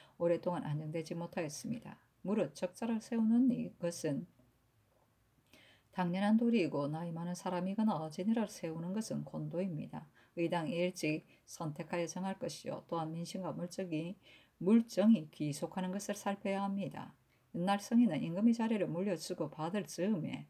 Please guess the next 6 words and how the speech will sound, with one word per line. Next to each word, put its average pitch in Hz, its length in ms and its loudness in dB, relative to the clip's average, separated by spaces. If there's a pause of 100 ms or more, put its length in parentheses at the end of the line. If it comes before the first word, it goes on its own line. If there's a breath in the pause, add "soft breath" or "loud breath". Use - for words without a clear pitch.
(260 soft breath)
인심과 165 480 2
물정에 202 480 2
귀속하는 202 560 -2
것을 254 260 0
보아서 233 300 -2
정하였습니다. - 840 0